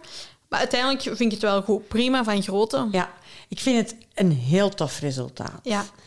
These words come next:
Speaker 1: ik ben er ook heel tevreden mee. Enkel moet ik nog een goede
Speaker 2: Ook wel
Speaker 1: haarspeld
Speaker 2: een interessant
Speaker 1: vinden.
Speaker 2: projectje om, eh, restanten op te werken, hè?
Speaker 1: Ja, ook inderdaad echt. Dat zijn zo kleine, en,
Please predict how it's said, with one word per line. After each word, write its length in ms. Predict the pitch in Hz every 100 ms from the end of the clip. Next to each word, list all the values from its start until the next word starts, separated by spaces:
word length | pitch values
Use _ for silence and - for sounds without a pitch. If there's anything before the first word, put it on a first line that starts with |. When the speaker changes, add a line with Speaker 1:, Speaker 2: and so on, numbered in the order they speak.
| -
Speaker 1:
ik 140 | 254 202
ben 120 | 214
er 100 | 208
ook 120 | 202
heel 220 | - 208
tevreden 460 | 226 202 196 196 202
mee. 260 | 202 208 - - - _ _
Enkel 240 | 247 262 320
moet 140 | 302
ik 80 | 302
nog 200 | 294 277
een 60 |
goede 180 | 233 254
Speaker 2:
Ook 60 | 277
wel 60 | -
Speaker 1:
haarspeld 380 | 311 277 226 202
Speaker 2:
een 60 |
interessant 400 | 285 269 196 202
Speaker 1:
vinden. 160 | 277 262
Speaker 2:
projectje 640 | - 202 220 262 - 285 -
om, 280 | 214 202 190
eh, 340 | 180 170 156 151
restanten 640 | 175 175 - 175 208 208 -
op 140 | -
te 140 | -
werken, 420 | 143 143 135 - 185
hè? 100 | 370 -
Speaker 1:
Ja, 160 | 220 - - _ _
ook 180 | - 233 -
inderdaad 520 | 233 220 214 208 208 -
echt. 480 | 226 - - - -
Dat 140 | 226
zijn 160 | 226 254
zo 140 | 269
kleine, 500 | 262 - 247 277 294 - - -
en, 240 | - 240